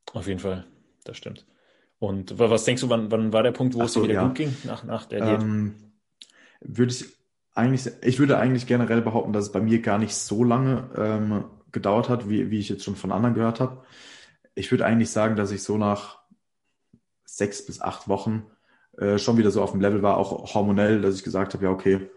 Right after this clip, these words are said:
Speaker 2: ähm, mir geht's soweit eigentlich wieder gut." Vielleicht lag's aber eben auch einfach daran, dass ich die,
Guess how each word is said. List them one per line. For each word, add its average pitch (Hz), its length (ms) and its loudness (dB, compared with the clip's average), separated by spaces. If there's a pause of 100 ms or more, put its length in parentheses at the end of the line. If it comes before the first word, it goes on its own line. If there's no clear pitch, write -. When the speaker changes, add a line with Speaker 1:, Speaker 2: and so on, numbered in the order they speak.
(280)
Speaker 2:
ähm, 92 560 0
mir 98 140 -2
geht's 95 240 -2
soweit 92 420 -2
eigentlich 90 300 -8
wieder 78 120 -4
gut." 92 280 -6 (340)
Vielleicht 104 520 2
lag's 107 280 0
aber 101 160 2
eben 98 160 2
auch 95 120 -2
einfach 95 240 -4
daran, 101 300 -2
dass 95 160 -4
ich 95 80 -14
die, 98 380 0